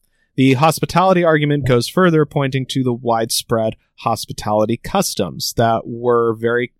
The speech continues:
popular. Well, popular is probably not the right word, more like deeply ingrained in pre-Christian Scandinavian society. Like, you could almost argue that this was a form of social support and mutual aid that was just commonly understood as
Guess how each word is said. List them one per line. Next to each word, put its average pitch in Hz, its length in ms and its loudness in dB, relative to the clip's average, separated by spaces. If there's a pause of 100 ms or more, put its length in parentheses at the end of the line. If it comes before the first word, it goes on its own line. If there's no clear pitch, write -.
popular. 127 760 -4 (280)
Well, 131 360 2
popular 165 340 -2
is 113 100 -6
probably 123 220 -2
not 113 180 -6
the 113 60 -10
right 110 180 -2
word, 113 220 -2
more 135 180 -2
like 123 320 -2
deeply 143 380 -4
ingrained 113 840 -4 (280)
in 117 140 -2
pre-Christian 113 480 -2
Scandinavian 107 680 -4
society. 95 800 -4
Like, 101 180 -8
you 117 140 -8
could 139 160 -2
almost 127 480 -2
argue 110 500 -2
that 104 220 0 (340)
this 127 240 2
was 120 180 0
a 117 60 0
form 120 720 -2
of 120 140 -6
social 110 360 -2
support 127 540 -2
and 110 160 -6
mutual 104 420 -4
aid 98 280 -2
that 104 160 -2
was 104 160 -6
just - 320 -6
commonly 135 640 -2
understood 107 640 -2 (120)
as 101 460 -4